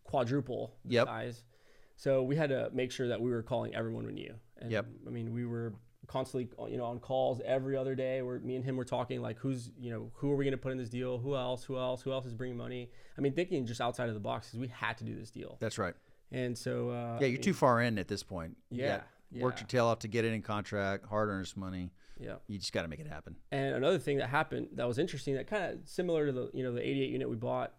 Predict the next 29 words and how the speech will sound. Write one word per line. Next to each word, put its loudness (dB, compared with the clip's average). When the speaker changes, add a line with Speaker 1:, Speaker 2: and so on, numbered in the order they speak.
Speaker 1:
um, -2
there 6
was 4
no 6
management. 0
There -4
was -2
no 0
management -2
in -4
place. -6
I -6
mean, -2
the -4
management 0
team -2
quit. 0
The, -4
you -6
know, -8
maintenance -2
guys 0
quit. 0
So, 2
you 6
Speaker 2:
Nobody 8
Speaker 1:
know, 4
Speaker 2:
on 2
site. -2